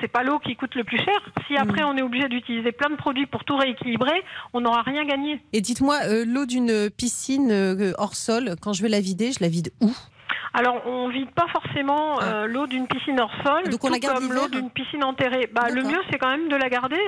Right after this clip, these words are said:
Speaker 1: si on a, euh, un certain cubage et
Speaker 2: D'accord.
Speaker 1: autant ne pas jeter l'eau à partir du moment où on est capable de faire la même chose que dans une piscine enterrée, c'est-à-dire, euh,
Speaker 2: Ok.
Speaker 1: de baisser l'eau en dessous la filtration, euh, ou de mettre des produits d'hivernage.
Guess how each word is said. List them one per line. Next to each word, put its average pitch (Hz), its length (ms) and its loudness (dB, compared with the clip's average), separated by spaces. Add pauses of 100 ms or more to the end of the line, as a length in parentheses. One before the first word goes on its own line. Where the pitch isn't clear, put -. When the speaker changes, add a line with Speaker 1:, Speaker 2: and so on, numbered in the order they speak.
(120)
Speaker 1:
si 254 80 -6
on 240 160 -4
a, 233 260 4
euh, 208 240 -2
un 220 60 -6
certain 233 320 -4
cubage 262 500 0
et 214 180 0 (160)
Speaker 2:
D'accord. 240 260 -2
Speaker 1:
autant 285 260 2
ne 262 100 0
pas 277 280 0
jeter 269 340 -2
l'eau 330 260 2
à - 60 0
partir - 320 -4
du 254 80 -6
moment 254 400 0
où 240 80 -2
on 220 120 -2
est 226 80 -2
capable 269 360 -2
de 247 80 0
faire 247 160 -2
la 226 80 0
même 233 180 -2
chose - 300 -2
que - 80 -2
dans 226 160 0
une 233 160 -4
piscine 233 260 -4
enterrée, 285 280 0 (200)
c'est-à-dire, 233 320 0
euh, 247 80 2
Speaker 2:
Ok. 214 140 0
Speaker 1:
de 226 80 0
baisser 247 340 0
l'eau 240 220 0
en 226 120 0
dessous 220 220 -6
la 214 100 0
filtration, 233 600 -2 (420)
euh, - 60 2
ou 233 140 0
de 240 100 2
mettre 254 200 0
des 233 80 0
produits 240 280 -4
d'hivernage. 208 580 -2